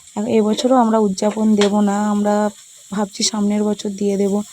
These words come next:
তো কার্তিকও তো একটা নিজেদের ছেলের মতো, মন খারাপ লাগে। প্রতি বছর ভাবি দিয়ে দেবো, কিন্তু দিতে মন চায় না। সেই দিনটা আসলে মনে হয় যে থাকুক, ও কি আমাদেরকে জ্বালাচ্ছে, সেটা তো নয়। ও তো একটা ছেলের মতো, তো ওকে ছেলের মতো ভালোবেসে রাখতে পারি,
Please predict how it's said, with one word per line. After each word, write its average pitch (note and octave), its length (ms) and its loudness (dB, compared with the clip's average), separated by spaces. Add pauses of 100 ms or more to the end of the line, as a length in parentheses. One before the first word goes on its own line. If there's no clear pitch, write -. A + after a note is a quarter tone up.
(440)
তো - 140 -8
কার্তিকও A#3 540 -4
তো A#3+ 100 0
একটা A3+ 240 -6
নিজেদের G#3+ 440 0
ছেলের G#3 300 0
মতো, G3+ 280 -2
মন G3+ 260 -4
খারাপ G#3 280 -4
লাগে। G3+ 280 -4
প্রতি G#3+ 320 -8
বছর A3 280 -2
ভাবি G#3 300 -2
দিয়ে G#3 260 0
দেবো, G3+ 220 -4
কিন্তু G#3 340 -4 (460)
দিতে A3 260 -2
মন G#3+ 260 0
চায় G3+ 240 -2
না। G3+ 140 -2
সেই G3+ 200 -4
দিনটা G3 340 -4
আসলে G3+ 200 -4
মনে G3+ 240 0
হয় G3+ 160 -2
যে G#3 120 -6
থাকুক, G#3 420 -8
ও G3+ 80 -4
কি G3 220 -12
আমাদেরকে G3+ 480 -2
জ্বালাচ্ছে, G3+ 460 -2
সেটা G3+ 260 -6
তো G#3 100 -4
নয়। G3+ 240 -2 (400)
ও G#3+ 120 -8
তো A3 120 -6
একটা A3+ 200 -4
ছেলের G#3+ 400 -2
মতো, G3+ 260 -2
তো G#3+ 140 -6
ওকে G#3 160 -6
ছেলের G#3+ 320 -2
মতো G#3+ 240 -2
ভালোবেসে G3+ 520 -2
রাখতে G3+ 320 -2
পারি, G#3 240 -2